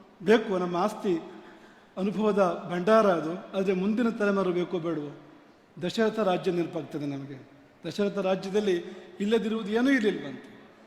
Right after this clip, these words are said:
ಎಲ್ಲವೂ ಇತ್ತು. ಅಮರಾವತಿಗೆ ಸ್ಪರ್ಧೆ ಕೊಡ್ತಾ ಇತ್ತು ಅದು. ಸ್ವರ್ಗದ ಅಮರಾವತಿಗೆ ಸ್ಪರ್ಧೆ ಕೊಡ್ತಾ ಇತ್ತು. ಅಷ್ಟೂ ಸಮೃದ್ಧವಾಗಿರ್ತಕ್ಕಂಥ ರಾಜ್ಯ ದಶರಥನದ್ದು.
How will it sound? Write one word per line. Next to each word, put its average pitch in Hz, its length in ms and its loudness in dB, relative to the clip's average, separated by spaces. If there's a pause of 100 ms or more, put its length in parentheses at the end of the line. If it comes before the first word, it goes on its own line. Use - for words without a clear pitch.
(120)
ಎಲ್ಲವೂ 285 500 4
ಇತ್ತು. - 460 -4 (280)
ಅಮರಾವತಿಗೆ 240 560 0
ಸ್ಪರ್ಧೆ 202 360 -4
ಕೊಡ್ತಾ 180 280 -8
ಇತ್ತು 147 240 -10
ಅದು. - 200 -20 (400)
ಸ್ವರ್ಗದ 202 340 -2 (520)
ಅಮರಾವತಿಗೆ 208 580 2
ಸ್ಪರ್ಧೆ 180 320 -4
ಕೊಡ್ತಾ 170 300 -6
ಇತ್ತು. 202 420 -8 (340)
ಅಷ್ಟೂ 311 460 0
ಸಮೃದ್ಧವಾಗಿರ್ತಕ್ಕಂಥ 240 880 0
ರಾಜ್ಯ 214 380 2
ದಶರಥನದ್ದು. 180 800 -2